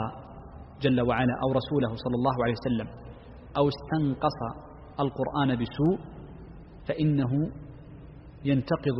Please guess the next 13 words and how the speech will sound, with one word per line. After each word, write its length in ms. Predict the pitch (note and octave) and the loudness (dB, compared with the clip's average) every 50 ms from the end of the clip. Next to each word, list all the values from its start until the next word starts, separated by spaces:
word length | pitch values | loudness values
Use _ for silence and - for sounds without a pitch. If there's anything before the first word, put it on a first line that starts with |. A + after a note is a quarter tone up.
| B2 A2 | 0 2
عهده 560 | B2 C#3 B2+ B2 A#2+ B2+ A#2+ C3+ D3+ E3 E3 | 2 0 0 -2 -4 -4 -2 -2 -2 0 2
ويلزم 400 | C#3 C3 C#3+ C#3+ B2+ C3+ C#3+ D3+ D#3 F3 - - - - - - - - | 4 4 4 4 4 4 4 4 4 2 0 -6 -12 -14 -16 -16 -2 0
قتله، 340 | C#3+ C3+ - - - A2+ - - - - - - - - - - - - - - - - | 0 0 0 -2 -8 -10 -12 -12 -16 -18 -18 -18 -18 -18 -16 -18 -18 -18 -18 -18 -2 4
وذلك 340 | B2+ C3 D3+ D3+ D3 - C3+ | 6 6 8 6 6 4 4
لقول 300 | B2+ B2 - C#3 C#3 C3 | 2 2 2 2 4 4
الله 260 | C3 C3 B2+ B2 A#2+ | 4 4 4 2 2
عز 240 | A#2+ B2 A#2 A#2 B2 A#2 A#2+ | 2 0 2 2 2 2 2
وجل: 220 | A#2 B2+ D3+ D3+ | 4 4 2 4
"وإن 260 | C3 C#3 C3 C3+ C3 | 2 2 2 2 2
نكثوا 460 | C3 C#3 C3+ - C3 - - B2 B2 D3 - - - - - - - - - - - - - | 2 0 0 -2 -6 -2 -2 -2 -2 -2 -6 -10 -16 -16 -16 -16 -16 -18 -18 -18 -18 -6 0
أيمانهم 640 | B2+ B2+ B2+ C3 C#3+ D3 D3 C#3 B2+ B2+ B2 B2+ B2+ | 2 4 4 4 4 4 4 2 2 0 0 2 2
من 160 | B2 B2 A#2+ | 2 4 4
بعد، 180 | C#3 C#3+ C#3 | 4 2 2